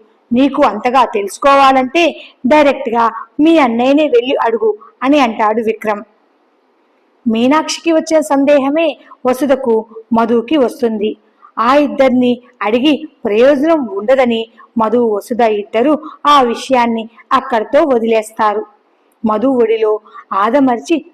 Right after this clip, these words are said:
నిద్రపోతున్నాడు ధ్రువ్. పక్కనే హోటల్ కావడంతో అందరూ నడుచుకుంటూ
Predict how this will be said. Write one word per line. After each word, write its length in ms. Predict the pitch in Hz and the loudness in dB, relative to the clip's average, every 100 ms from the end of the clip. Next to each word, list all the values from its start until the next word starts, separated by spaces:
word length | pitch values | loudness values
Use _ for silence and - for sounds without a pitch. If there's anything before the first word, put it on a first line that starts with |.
| - | -4
నిద్రపోతున్నాడు 880 | 240 254 302 269 214 226 220 220 269 | -2 0 2 2 0 -2 -2 -2 -2
ధ్రువ్. 300 | 208 220 220 _ - _ _ _ | 0 0 -2 _ -20 _ _ _
పక్కనే 400 | 208 - 233 233 285 | -6 -4 -2 0 0
హోటల్ 420 | 226 220 233 240 | 0 -2 -2 0
కావడంతో 720 | 226 208 220 220 214 262 247 - - - | 2 2 2 -2 -2 0 0 -2 -14 -6
అందరూ 420 | 226 262 262 233 220 _ - | 0 2 4 2 -2 _ -4
నడుచుకుంటూ 720 | 240 247 339 330 254 262 247 | -2 -2 -2 -2 0 2 0